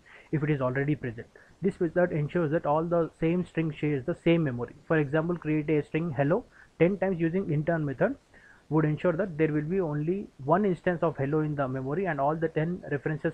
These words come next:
point to the same instance. So basically this is the answer for this. So, and this is one of the important question as well.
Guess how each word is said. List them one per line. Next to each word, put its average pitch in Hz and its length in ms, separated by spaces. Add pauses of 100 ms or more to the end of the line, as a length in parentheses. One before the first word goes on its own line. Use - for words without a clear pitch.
point 139 200
to 160 60
the 165 160
same 151 240
instance. - 360 (500)
So 127 240 (460)
basically 190 520
this 156 240
is 156 140
the 143 80
answer 156 260
for 170 160
this. 180 180 (100)
So, 156 80
and 139 320
this 143 160
is 160 80
one 143 160
of 143 100
the 151 80
important 139 460
question 156 320
as 127 200
well. 120 120